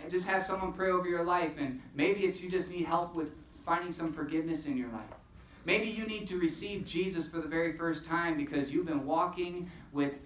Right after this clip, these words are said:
this rules and walking with this regulation and walking by the rules of, of, of religion, and you've never experienced true relationship. Maybe you bounce from church to church and from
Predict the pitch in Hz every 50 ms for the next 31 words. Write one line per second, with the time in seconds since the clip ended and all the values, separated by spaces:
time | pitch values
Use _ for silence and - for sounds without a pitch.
0 | - - - - 131 139 139 135 - - - 117 113 - 160 185 180 156 143 131
1 | 123 117 117 131 123 135 165 170 170 170 170 165 156 156 156 156 160 147 147 -
2 | 156 156 143 143 139 135 143 160 147 - - - 135 123 123 123 127 156 165 170
3 | - 175 170 160 151 147 143 139 131 127 127 143 165 175 170 160 147 - 156 139
4 | 123 - - - - - - 131 131 127 127 - - - 143 127 117 117 - -
5 | - - - - - - - - - - - - - - - - 139 127 127 127
6 | 127 147 185 185 - - 127 113 101 101 - - - - - - - - - -
7 | - - 127 127 139 139 147 165 170 170 160 160 147 147 - - - 165 156 156
8 | 147 139 - - - 147 139 127 117 120 127 127 123 - 117 110 101 - - 107
9 | - - - - - - - - - - - 143 143 156 160 165 165 170 185 175
10 | - 151 156 160 180 180 170 - - 147 131 123 - - 180 175 170 - - -
11 | 160 139 - - - 180 180 175 165 160 - - 131 120 117 120 135 131 120 120
12 | 120 120